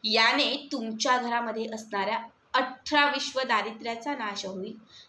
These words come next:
घरात असणारी गरिबी कुठेतरी कमी होत जाईल. घरामध्ये कितीही संकट येत असतील, काही बाधा येडापिडा असतील,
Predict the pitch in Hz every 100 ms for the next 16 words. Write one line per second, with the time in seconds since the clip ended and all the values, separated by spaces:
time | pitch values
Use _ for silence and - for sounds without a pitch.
0 | _ 247 262 285 - 285 285 262 262 233
1 | 226 220 240 233 233 226 226 226 214 196
2 | 220 226 269 262 226 190 226 - - -
3 | 269 294 302 302 320 320 285 294 294 339
4 | 370 311 269 269 294 320 320 294 294 269
5 | 269 254 254 - 233 247 214 202 196 233
6 | 285 254 247 247 233 226 - 226 220